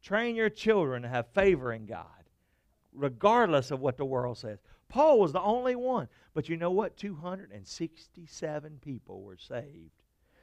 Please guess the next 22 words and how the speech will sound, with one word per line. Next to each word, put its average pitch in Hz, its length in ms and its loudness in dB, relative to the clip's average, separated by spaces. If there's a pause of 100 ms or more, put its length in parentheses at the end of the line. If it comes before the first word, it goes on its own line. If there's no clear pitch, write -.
(140)
'cause 110 160 -6
one 135 380 -4
man 104 280 -8
got 92 140 -10
a 92 60 -12
word 95 280 -8
from 95 140 -20
God. 87 340 -16 (440)
That's 113 160 -10
how 127 120 0
many 123 180 -6
people 110 320 -10
were 90 140 -14
on 95 140 -18
the 101 60 -20
ship. 87 400 -20 (1600)
<laughs> 170 80 -16 (2500)
Now, 131 120 -8
what 135 160 2
was 131 100 -8
our 135 120 -4
problem? 135 400 -10